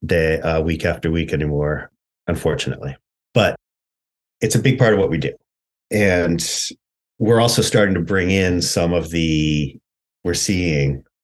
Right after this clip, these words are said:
finally is such a strong tradition, uh, you know, two hundred plus years old, you know, um, in the Northeast,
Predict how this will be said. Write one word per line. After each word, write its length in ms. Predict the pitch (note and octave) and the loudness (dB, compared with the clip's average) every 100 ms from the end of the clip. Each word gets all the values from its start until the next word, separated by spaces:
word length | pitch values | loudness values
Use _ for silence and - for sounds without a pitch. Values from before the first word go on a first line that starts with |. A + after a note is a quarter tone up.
| _ | _
finally 680 | G2+ F#2 F2 D2 C2+ C2+ C2+ _ _ _ - | 0 0 0 0 0 0 -4 _ _ _ -2
is 260 | E2 E2 - | 0 0 0
such 320 | - - A2 | 0 0 0
a 40 | |
strong 420 | - - G2 G2 | -2 0 2 2
tradition, 640 | - F2 F2+ - D#2 D#2 C#2+ E2 | 0 0 0 0 -2 -2 -4 -4
uh, 100 | D#2+ | -2
you 140 | D#2+ | 0
know, 240 | E2 D#2 - | -2 -4 -2
two 180 | A2 | -2
hundred 480 | F#2 F#2 E2+ E2+ C#2+ _ - | 0 0 0 -2 -4 _ -2
plus 320 | F2+ E2 F#2 | -2 0 -2
years 240 | E2 D#2 | -2 0
old, 480 | F#2 E2+ D2 - - | 2 2 0 -4 -8
you 120 | F2 | -4
know, 320 | E2 D#2+ C#2 - | -2 -2 -4 -4
um, 480 | F2 D#2+ D2+ C#2+ - | -2 -2 -2 -4 -4
in 100 | F#2+ | -2
the 80 | F2 | 0
Northeast, 580 | E2+ D#2 F#2 E2+ - | 0 0 -2 -2 -4